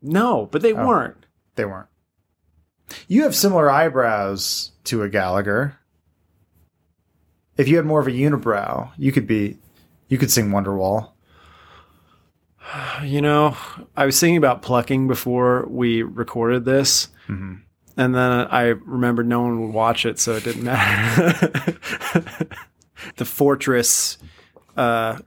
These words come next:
Speaker 1: payoff
Speaker 2: Fi-,
Speaker 1: hap-
Speaker 2: finally, all the Fortress fans.
Speaker 1: Oh, my Christopher Lambert
Speaker 2: <laughs>
Speaker 1: Fortress.
Speaker 2: Uh, someone was reading on, "I hope they reference Fortress
Speaker 1: Fortress.
Speaker 2: more." <laughs> Christopher Lambert reading this.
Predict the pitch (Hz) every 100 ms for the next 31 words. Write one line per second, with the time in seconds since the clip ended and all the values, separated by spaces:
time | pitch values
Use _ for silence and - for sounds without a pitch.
0 | _ - 139 123 120 - 131 139 - 143
1 | 156 156 143 127 131 139 156 143 131 143
2 | 139 131 - 123 117 160 165 160 147 -
3 | 170 156 151 143 139 160 139 139 202 208
4 | 160 147 147 135 - - - - 160 -
5 | 175 156 185 190 185 143 160 156 131 123
6 | - - - - 156 117 104 113 117 117
7 | 101 - - - - 127 139 131 120 117
8 | 110 113 113 127 123 104 101 - - -
9 | - - - - - - - - - 170
10 | - 175 135 143 131 131 120 156 143 170
11 | 143 160 175